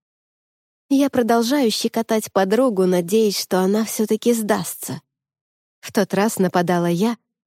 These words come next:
а Ксюша отбивалась. Она украла из моего пенала валентинку — и отказалась вернуть. Хихикала и грозилась, что раскроет картонное сердечко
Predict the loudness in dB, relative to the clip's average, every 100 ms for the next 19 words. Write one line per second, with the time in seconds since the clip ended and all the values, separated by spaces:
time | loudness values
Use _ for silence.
0 | _ -2 -2 0 0 0 0 2 2 2
1 | -2 -4 -8 -14 _ _ _ _ 2 2
2 | 2 0 0 2 2 2 2 2 0 2
3 | 0 2 0 0 2 2 0 -2 -2 -4
4 | -8 -10 _ _ 0 2 2 0 0 0
5 | 0 -4 0 0 2 0 -4 -14 _ _
6 | _ _ _ -4 -2 0 -2 -2 0 2
7 | 2 2 0 0 0 0 0 -2 -6 -2
8 | 0 0 -2 0 0 0 -2 0 2 4
9 | 2 2 0 -2 0 -2 -2 -4